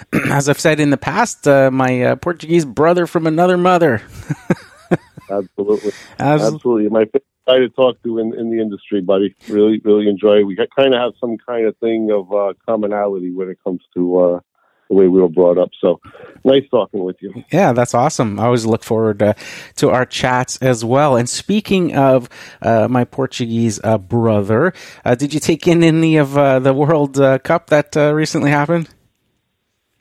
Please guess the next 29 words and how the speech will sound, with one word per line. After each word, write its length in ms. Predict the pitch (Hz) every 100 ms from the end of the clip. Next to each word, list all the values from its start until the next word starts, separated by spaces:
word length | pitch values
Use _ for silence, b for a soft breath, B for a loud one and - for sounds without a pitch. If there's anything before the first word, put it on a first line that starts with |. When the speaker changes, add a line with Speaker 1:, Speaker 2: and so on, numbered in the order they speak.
| _ _
Speaker 2:
We, 260 | - 139 160
we, 120 | 151
we 160 | 135 143
were 120 | 139
bouncing 420 | 139 147 165 175
around 360 | 170 156 131 110
through 240 | 104 101 110
it. 100 | - _ _
Um, 520 | 104 104 101 101 101 92 _
we 160 | 110
did. 240 | 98 127 120 -
Fu-, 160 | 139 120
we, 180 | 117 -
I, 180 | 110 107 - - 123 -
the 240 | 107 113
last 260 | 110 143 143 -
day 160 | 135
of 100 | 123
work 300 | 110 127 123 -
was 120 | 98
actually 480 | 113 107 - 113 107
the 140 | 101 98
final. 460 | - 110 107 92 90 _ _ _ _ -
Speaker 1:
Oh, 200 | 131 139
okay. 260 | - 135 113
Speaker 2:
And 160 | 104
we 120 | 107
ended 220 | 107 104
up 140 | 104